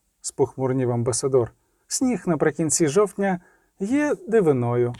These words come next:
Амбасадор, як і більшість риданської аристократії, Дікстру не виносив. Необхідність приймати на гостину у себе архішпигуна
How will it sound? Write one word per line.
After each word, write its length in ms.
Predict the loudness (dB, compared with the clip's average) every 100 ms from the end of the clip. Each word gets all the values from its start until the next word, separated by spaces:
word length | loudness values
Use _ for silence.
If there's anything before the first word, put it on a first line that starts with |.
| -14 -20 -20 _ _ _ _ _ _ _ _ _ _ _ _
Амбасадор, 560 | 0 2 2 2 0 -2
як 220 | 0 0
і 60 |
більшість 440 | 2 2 2 -4 0
риданської 540 | 2 2 0 0 2
аристократії, 760 | 2 0 -2 0 0 2 0 0 _ _ _
Дікстру 440 | -4 -4 0 4 6
не 100 | 6
виносив. 420 | 2 -2 -8 -12 _ _ _ _ _
Необхідність 600 | -4 -2 2 2 2 -2
приймати 480 | 0 2 2 0 0
на 100 | -2
гостину 440 | -2 0 2 2 0
у 40 |
себе 340 | 2 4 4 0
архішпигуна 1000 | -2 -2 -2 -4 0 0 0 -2 -2